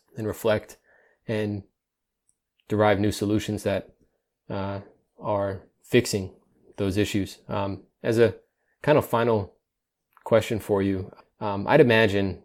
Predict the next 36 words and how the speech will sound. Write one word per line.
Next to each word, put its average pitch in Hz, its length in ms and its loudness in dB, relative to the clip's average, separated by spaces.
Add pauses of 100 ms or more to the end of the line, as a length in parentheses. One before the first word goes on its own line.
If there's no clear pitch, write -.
(120)
after 110 280 -2
we 98 120 2
get 98 200 -2
through 104 160 0
this 95 200 -2
that 101 140 -4
there's 95 160 -6
gonna 101 220 -2
be 98 260 0
a, 92 280 -4 (720)
uh, 92 320 -8 (220)
a 107 100 -4
real, 104 640 2 (800)
um, 95 460 -6 (160)
kind 131 220 0
of 95 200 -2 (140)
almost 135 220 -6
like 98 120 -6
a 90 60 -8
P 107 200 -2
T 101 180 -4
S 92 140 -4
D 98 220 -2
with 92 380 -4
groups, 95 460 -4 (340)
and 101 240 -4
society 104 460 0
as 95 80 -4
a 101 60 -4
whole 98 240 0
will 92 100 -6
kind 95 180 -8
of 90 80 -10
shift - 300 -4
the 101 80 -2
way 98 360 -2